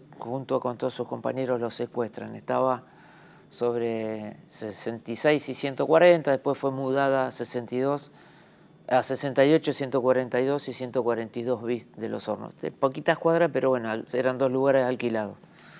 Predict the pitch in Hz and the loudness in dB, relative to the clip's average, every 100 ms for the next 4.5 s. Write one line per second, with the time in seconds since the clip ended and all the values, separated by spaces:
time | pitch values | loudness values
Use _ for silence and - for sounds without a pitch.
0 | - - - - - - - - - - | -20 -20 -20 -20 -20 -20 -20 -20 -20 2
1 | 165 160 160 156 156 165 175 180 190 240 | 8 10 10 10 10 8 8 6 6 6
2 | 196 175 175 233 208 156 139 156 151 147 | 8 6 8 8 8 4 2 2 4 4
3 | 151 143 139 143 135 139 165 175 147 135 | 4 0 -4 -4 0 0 0 0 -2 -2
4 | 131 131 151 175 170 | -4 -4 0 0 0